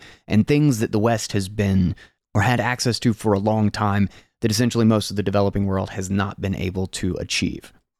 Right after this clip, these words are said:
And the speed that their situation can change as they get out from underneath the thumb of, like, the sifa franc system, out from under the I M F debt trap. And I think there's a lot of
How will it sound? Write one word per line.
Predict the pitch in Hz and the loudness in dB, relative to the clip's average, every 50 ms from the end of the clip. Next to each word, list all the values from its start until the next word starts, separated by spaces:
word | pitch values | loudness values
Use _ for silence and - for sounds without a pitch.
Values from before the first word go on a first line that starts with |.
| _ _ - | _ _ 0
And | 113 113 107 | 4 4 4
the | 101 | 4
speed | - - - - - 175 175 175 165 151 120 - - | 2 0 -2 0 2 4 4 6 6 4 2 0 -2
that | 78 113 113 58 90 98 | 0 0 0 0 0 0
their | 113 117 131 143 | 2 4 4 4
situation | 135 - - 131 - - 127 123 117 113 - 113 107 | 2 2 -2 -2 0 2 2 2 2 2 4 2 2
can | - 113 98 98 | 2 2 2 2
change | - - 95 101 107 117 123 123 - | 2 0 0 2 4 4 4 4 2
as | - - 98 | 0 -2 -2
they | - 107 | -2 -2
get | 101 92 107 101 | -2 0 0 0
out | 104 107 92 | 2 0 -2
from | - - 98 101 | 0 2 2 4
underneath | 104 104 101 98 98 - | 4 6 4 4 2 2
the | - 98 | -2 -8
thumb | - - 104 101 101 101 101 98 - - - - - _ _ _ - | -4 -2 0 2 2 2 2 0 -2 -4 -20 -20 -20 _ _ _ -2
of, | 101 98 104 | -2 0 0
like, | 104 101 92 | 0 -2 0
the | 98 | 0
sifa | 92 - - 123 110 - 110 101 | 0 2 2 0 2 2 0 -2
franc | - - 107 95 98 - - | 0 0 0 2 2 0 -2
system, | - - 107 - - - 104 98 98 98 98 - - _ _ _ _ - - | -2 -2 -2 -2 -2 0 2 2 2 2 0 -4 -12 _ _ _ _ -4 -2
out | 107 104 - | -2 -2 0
from | - 113 107 | 2 4 4
under | 107 104 104 104 | 4 4 4 2
the | 95 101 104 - - | 2 0 -2 -2 -2
I | - 101 104 107 | -2 0 2 4
M | 104 101 | 4 4
F | 101 98 98 - 98 | 4 2 0 -4 -4
debt | 90 110 101 98 - | -2 0 -2 -2 -2
trap. | - - 110 98 101 - - - | -4 -2 0 0 0 0 -2 -4
And | 170 - | -6 -6
I | - | -8
think | - - 123 120 | -6 -6 -4 -2
there's | - 110 107 98 | 0 0 0 0
a | 98 98 | -2 -2
lot | 95 95 98 101 107 107 110 113 117 - - | -2 -2 -2 0 2 2 2 0 -2 -4 -4
of | - 104 104 98 95 95 | -2 -2 -2 -2 -4 -6